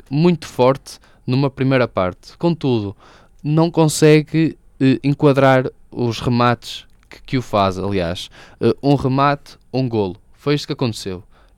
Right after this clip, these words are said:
De, de três. Portanto, ele tem quase setenta por cento de posse de bola,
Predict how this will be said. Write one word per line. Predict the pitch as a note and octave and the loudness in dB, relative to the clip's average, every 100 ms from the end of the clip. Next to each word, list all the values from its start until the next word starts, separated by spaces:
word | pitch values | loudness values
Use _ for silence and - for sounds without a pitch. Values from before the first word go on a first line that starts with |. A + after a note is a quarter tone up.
| - | -20
De, | A2 B2 A#2+ | -6 -4 -4
de | A2+ B2+ | -6 -10
três. | D3+ D3 C3+ A#2+ - | -4 2 2 2 -6
Portanto, | - - C3+ A2+ - G#2 - - - | -14 -4 -2 0 -2 -6 -8 -20 -4
ele | C3 C3+ | -2 -2
tem | D#3+ D#3+ C3+ - | -4 -4 -8 0
quase | E3 D3+ - | 6 6 4
setenta | - F3 E3 D3+ | 4 4 4 -2
por | - | -2
cento | D3+ C#3+ | -6 -6
de | - | -2
posse | D3 - | -2 -2
de | A#2+ | -2
bola, | A2+ F#2+ F2 | 0 0 -4